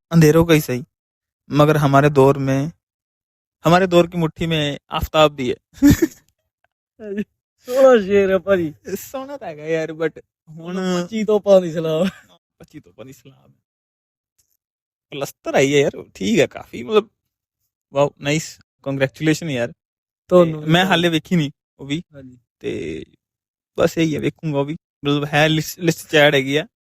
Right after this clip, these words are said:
Speaker 1: ते चौपाल ते आई है।
Speaker 2: ਹਾਂਜੀ, ਚਪਾਲ ਤੇ ਆਈ ਹੈ, ਜੀ ਫਾਈਵ ਤੇ ਵੀ ਆ ਗਈ, Amazon Prime ਤੇ ਵੀ ਆ ਗਈ, Airtel Extreme ਤੇ। ਮੈਂ Airtel Extreme ਤੇ ਦੇਖੀ ਹੈ ਪੂਰੀ।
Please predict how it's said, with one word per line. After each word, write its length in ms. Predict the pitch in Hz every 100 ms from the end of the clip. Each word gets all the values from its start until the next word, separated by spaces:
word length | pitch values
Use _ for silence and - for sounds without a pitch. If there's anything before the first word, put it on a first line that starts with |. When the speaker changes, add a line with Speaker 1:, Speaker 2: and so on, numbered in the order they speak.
| _ -
Speaker 1:
ते 380 | - - - - _ _ _ _ -
चौपाल 300 | 143 151 170
ते 80 |
आई 140 | 185 175
है। 200 | 160 _ _ 156
Speaker 2:
ਹਾਂਜੀ, 300 | 160 151 139
ਚਪਾਲ 560 | 143 123 135 135 143
ਤੇ 260 | 139 156 165
ਆਈ 240 | 160 151
ਹੈ, 120 | 156
ਜੀ 260 | 147 131 135
ਫਾਈਵ 300 | 131 151 147
ਤੇ 160 | 139 147
ਵੀ 120 | 143
ਆ 160 | 135
ਗਈ, 140 | 131 131
Amazon 400 | 131 135 151 143
Prime 280 | 143 143 135
ਤੇ 120 | 147
ਵੀ 120 | 139
ਆ 120 | 135
ਗਈ, 160 | 127 127 _ _ _ -
Airtel 300 | 156 151 160
Extreme 520 | 151 - - 127 131
ਤੇ। 80 | 123
ਮੈਂ 320 | 131 143 160
Airtel 280 | 147 165 160
Extreme 440 | 139 - - 131 127
ਤੇ 120 | 135
ਦੇਖੀ 380 | 131 127 - 131
ਹੈ 60 | 117 _
ਪੂਰੀ। 260 | 156 147 139